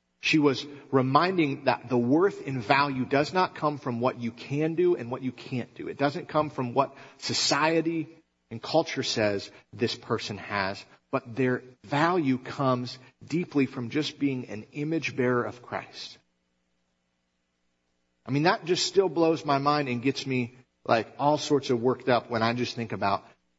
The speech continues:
God loves us so much that he made us in his image. That there's something distinctly unique about us, different than any sort of other animal. And as culture tries to keep moving and saying, "Well, maybe we're just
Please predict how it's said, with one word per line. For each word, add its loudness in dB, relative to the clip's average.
God 2
loves 0
us -6
so -6
much -6
that -2
he -2
made 4
us 0
in -8
his -6
image. -14
That -4
there's 2
something 0
distinctly 0
unique 0
about 2
us, 0
different 2
than 0
any 2
sort 4
of 2
other 2
animal. -6
And 4
as 2
culture 2
tries 2
to 0
keep -4
moving 2
and -6
saying, 0
"Well, 4
maybe 2
we're 2
just -4